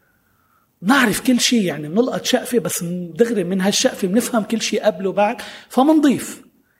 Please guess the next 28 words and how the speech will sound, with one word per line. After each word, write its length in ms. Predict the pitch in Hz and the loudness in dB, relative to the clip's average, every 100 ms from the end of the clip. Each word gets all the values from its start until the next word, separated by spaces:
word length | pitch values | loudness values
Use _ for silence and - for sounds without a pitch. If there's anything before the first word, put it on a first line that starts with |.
| _ | _
يعني 480 | 170 170 175 165 - - - | -6 -4 -2 -4 -10 -20 -14
منضيف 440 | 165 156 277 - 196 | -6 2 2 4 4
على، 600 | 190 220 214 202 - - | 6 6 4 2 -4 -2
مش 160 | 247 349 | 0 2
نية 240 | 370 359 | 4 6
عاطلة، 360 | 262 285 285 262 | 6 6 4 0
بس 140 | - | -2
قد 180 | - 147 | -8 -6
ما 140 | - | 0
أذكية، 560 | 247 208 - 160 113 - _ _ - | 0 0 -2 -6 -8 -16 _ _ -10
ما 120 | 143 | -4
هي 300 | 190 196 151 | -2 -2 -2
هيك 520 | 147 208 226 208 214 | 2 4 6 4 0
وهيك 600 | 139 135 180 214 202 190 | -8 -2 2 4 4 0
وهي 440 | 143 139 214 190 180 | -8 -8 -8 -6 -4
هيك، 160 | 214 - - - _ _ _ - | -4 -8 -20 -20 _ _ _ 2
إلا 180 | 233 233 | 4 4
ما 120 | 180 | 2
تضيف، 640 | - 170 143 - - - _ _ - | -2 -2 -4 -8 -16 -20 _ _ -8
يعني 220 | 160 175 | -4 -2
بدك 220 | 160 156 | -4 -4
تكذب. 540 | - 160 135 117 113 - _ _ _ _ _ _ _ _ - _ | -6 -6 -6 -8 -12 -18 _ _ _ _ _ _ _ _ -20 _
مشان 220 | - 170 147 | -10 -8 -4
هيك 440 | 214 226 247 - _ _ _ _ _ | 0 0 -2 -10 _ _ _ _ _
فيها 340 | - 196 196 190 | -6 0 2 4
نقلة 460 | 226 254 170 143 117 _ _ _ _ _ _ | 4 2 -2 -4 -6 _ _ _ _ _ _
من 260 | 151 175 175 | -8 -4 -4
البحث 760 | 156 139 165 285 - - | -2 0 2 2 0 -4